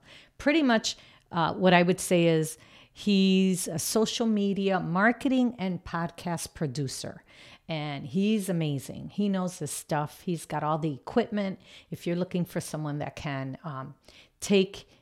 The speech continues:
you into video work so that you could promote your business, um, I would highly recommend Gino, uh, for that position. Uh, thank, I wanna thank Gino for, uh,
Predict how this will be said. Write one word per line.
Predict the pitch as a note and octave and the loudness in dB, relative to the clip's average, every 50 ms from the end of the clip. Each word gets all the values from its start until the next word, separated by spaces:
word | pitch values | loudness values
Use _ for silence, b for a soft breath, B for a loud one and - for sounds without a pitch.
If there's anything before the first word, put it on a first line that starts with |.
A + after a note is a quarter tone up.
| b b - | b b -6
you | E3 E3 F#3 F#3+ F#3 F3 - - - | -2 2 4 4 4 4 2 -2 -2
into | G3+ G3 G3+ G#3 - - - G#3+ G#3 G#3 F#3+ | 2 4 4 4 4 2 -2 -2 -2 0 -2
video | D3 C3 A#2+ E3+ E3+ E3+ F#3 F3+ F#3 F3+ F3+ | -4 0 2 2 4 4 6 6 6 6 4
work | F3+ E3+ D#3+ D#3 D#3+ E3+ E3+ - - | 4 2 0 -2 -4 -4 -6 -8 -12
so | - - E3 | -10 -10 -8
that | - - - | -8 -6 -6
you | E3+ E3+ E3 | -4 -6 -6
could | - - E3+ D#3 C#3+ C#3 - - _ | -4 -4 -4 -4 -4 -4 -8 -14 _
promote | - - D#3 D3+ E3 E3+ - E3+ | -8 -6 -4 -2 -2 -2 -2 -4
your | D#3 D3 | -4 -4
business, | B2 - D#3+ E3 - - G#3+ A3 A#3 B3+ B3+ - - b b b b b b b b b b b _ _ _ - | -2 0 -2 -2 0 0 0 2 2 2 2 -2 -6 b b b b b b b b b b b _ _ _ -8
um, | D3+ C#3 C3+ C#3+ C#3 - | -8 -6 -6 -8 -10 -10
I | - D#3 D3 D#3 | -8 -6 -6 -6
would | D3+ D3 D#3 D3+ C#3 - | -6 -6 -6 -8 -8 -10
highly | - - - E3+ E3 E3 E3 E3 E3 D#3 | -14 -12 -6 -4 -2 0 0 0 0 0
recommend | C#3 C#3+ C#3+ - E3 D3+ D3 C#3+ C#3+ C#3+ D3 C#3+ B2+ | -2 -4 -4 -4 -4 -2 0 0 0 0 -2 -2 -4
Gino, | - - D#3 D3+ D3 C#3+ C#3 C#3 C3+ C3+ C#3 - b b b b b b b b b _ _ | -6 -4 -2 0 2 2 2 2 2 0 -2 -4 b b b b b b b b b _ _
uh, | - C3+ C3 B2+ - - - - _ _ _ _ _ _ _ _ _ _ - G3 | -6 -6 -6 -6 -8 -10 -12 -16 _ _ _ _ _ _ _ _ _ _ -20 -20
for | - - - - E3+ D#3 D3+ D3+ D3 C#3+ C#3 C#3 - - - | -20 -20 -10 -4 -2 0 0 2 2 0 0 -2 -4 -6 -8
that | G#3+ C#3 B2 D#3 C#3+ C#3 C#3 - - - _ _ | -6 -4 0 2 2 2 0 -2 -4 -12 _ _
position. | - E3+ C#3 - D#3 D3 - - - - - - - - B B B B B B B B B _ _ | -2 -2 -2 0 -2 -2 -2 -2 -4 -6 -6 -8 -12 -14 B B B B B B B B B _ _
Uh, | D#3+ C#3+ C3+ C3+ - - | -8 -6 -6 -6 -8 -12
thank, | - - F3+ E3 D#3+ E3 E3 - | -4 -2 0 2 2 0 0 0
I | E3+ | 0
wanna | D#3+ E3 D#3+ E3 | 2 2 2 2
thank | - - E3+ D3+ C#3+ | 0 0 -2 -2 -2
Gino | - - E3 E3 D#3 D3+ C#3+ | -4 -2 -2 -2 -2 -2 -4
for, | - - - D3+ D3 C#3 C#3 C#3 - - - _ - A3+ - - - | -6 -6 -6 -4 -4 -4 -4 -4 -6 -10 -12 _ -20 -20 -20 -18 -14
uh, | F#3 D3 D3 D3 | -12 -12 -12 -12